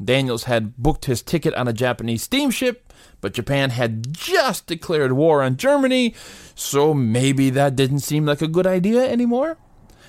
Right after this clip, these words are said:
What's more, the German colonies in the Pacific were directly between Australia and Japan.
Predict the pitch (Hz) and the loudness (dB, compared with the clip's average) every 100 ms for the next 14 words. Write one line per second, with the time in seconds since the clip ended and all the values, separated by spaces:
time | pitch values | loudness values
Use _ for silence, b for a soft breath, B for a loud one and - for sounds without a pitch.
0 | b - 160 - 233 294 277 269 185 139 | b -4 -4 0 4 6 6 4 0 0
1 | 151 170 165 151 - 214 226 233 214 202 | 0 0 -2 -4 -4 0 0 2 0 0
2 | 185 175 185 - 190 190 - - B B | -2 -2 -4 -2 -2 -2 -6 -14 B B
3 | - 135 151 156 147 127 127 123 175 190 | -6 0 2 4 2 0 -2 2 0 0
4 | 185 180 170 165 180 180 175 160 - 160 | 0 0 -2 -2 -2 0 0 -2 -2 0
5 | 156 160 151 - 139 143 - 156 160 175 | 2 0 -2 -2 -2 -2 -2 -2 -2 -4